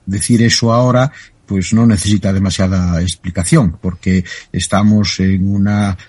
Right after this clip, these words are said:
eh, plena, eh, orgía digital y además, eh, estamos ya introduciéndonos en ese mundo, eh, en, no, no diré tenebroso, pero sí, eh,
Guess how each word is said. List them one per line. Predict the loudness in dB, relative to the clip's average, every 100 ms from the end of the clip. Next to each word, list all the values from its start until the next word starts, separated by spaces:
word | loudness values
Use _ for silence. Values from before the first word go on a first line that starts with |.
| _ -6
eh, | -4 -4 -2
plena, | 0 2 2 2 0 0 -4 -8 _ -6
eh, | -2 0 -2 -4 -6 -8 -10 -20 -8
orgía | -4 -4 -4 -4 0 2 2 0 -2 -6 -16 -10
digital | -2 0 2 0 2 2 2 0 -2 -20 -6
y | 0 2 2
además, | 0 0 -2 0 -2 -2 -2
eh, | 0 0 0 -2 -6
estamos | -4 0 2 0 -4 -16 -2
ya | 0 2 4
introduciéndonos | 2 2 0 -2 -2 0 0 2 2 0 0
en | -2
ese | 0 0
mundo, | 2 2 2 0 -4 -8 -20 -8
eh, | -4 0 0 0 0 0 -2 -6 -10 -6
en, | -2 0 0 -2 -8 -4
no, | 0 2 0 0
no | 2 4
diré | 6 4
tenebroso, | 4 2 2 0 0 0
pero | -2 -4
sí, | -2 0 0 -2 -14 -6
eh, | -2 0 0 -2